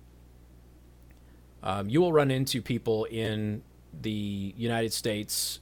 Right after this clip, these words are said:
who are talking heads on the press who will tell you that there isn't a possibility of, of any kind of bacterial infection or something of that nature with your mask. That's wrong. I went over three studies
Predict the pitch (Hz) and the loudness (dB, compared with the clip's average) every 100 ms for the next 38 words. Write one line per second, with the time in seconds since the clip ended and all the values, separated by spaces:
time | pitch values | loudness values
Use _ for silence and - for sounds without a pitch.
0 | 120 107 98 95 120 110 - 104 104 101 | -2 0 0 0 2 0 0 -4 -2 -2
1 | 92 90 - 185 110 - 107 107 147 135 | -4 -4 4 4 4 2 -4 2 2 4
2 | 117 - - 143 196 165 - 107 - 101 | 0 -4 -2 0 0 0 0 0 -2 -4
3 | 101 113 110 104 - - - - - 110 | -2 0 0 -2 -10 -20 -20 -12 0 2
4 | 110 139 117 117 107 113 107 - 151 143 | 2 0 2 2 2 2 0 2 2 4
5 | 123 104 110 101 - 98 95 110 110 101 | 2 0 0 0 -4 -2 -2 -2 -2 0
6 | 107 117 - 101 92 92 90 - - - | 0 0 -2 -8 -6 -4 -6 -8 -20 -20
7 | - - - 110 101 113 131 73 - - | -20 -20 -4 -2 0 2 0 0 -6 -10
8 | - - - 107 107 - - 101 131 110 | -16 -20 -6 -4 -2 -2 -4 0 4 4
9 | 57 - - - - - - - - - | 2 -8 -20 -20 -20 -20 -20 -20 -20 -20
10 | - - - - - - - - - - | -20 -20 -20 -20 -20 -20 -20 -20 -20 -20
11 | - 113 117 120 120 120 131 151 175 135 | -4 0 2 2 2 0 0 0 2 2
12 | 101 104 - | 0 -2 -8